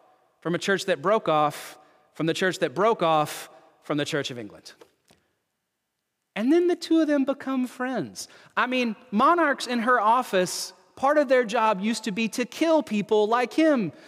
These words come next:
Uh, you see what the Lord Jesus does. If you follow him, draw closer to him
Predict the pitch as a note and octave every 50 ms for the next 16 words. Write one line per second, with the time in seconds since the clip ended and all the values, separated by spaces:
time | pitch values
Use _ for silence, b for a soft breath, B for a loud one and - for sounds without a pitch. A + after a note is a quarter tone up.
0 | B B B C4 - - B B B B _ _ _ _ C#4 D4+ D#4+ - - -
1 | - F4+ F#4+ F#4 F4+ E4+ D4+ - - C#4+ D4+ D4 D4 - B3 A#3+ B3 B3+ B3+ B3+
2 | G#3 G3 C4 C#4 C#4 A#3 - B3+ A#3+ G#3 - - - _ - C#4+ D4+ D4+ B3+ G3
3 | E3 C#3 - - - C#4+ - C#4 C#4 C4 - - D#4+ F4 F4+ F4+ F4+ C#4 G3 D#3
4 | C#3 B2+ A2 G#2 A2 B2+ E3+ - _ _ _ _ _ _ _ _ _ _ _ _
5 | - A3+ B3+ C4 B3+ - - D#4+ F#4 F#4 - - D4 A3 F3+ C#3+ C3+ B2+ A#2 G#2
6 | G2 G2 G#2+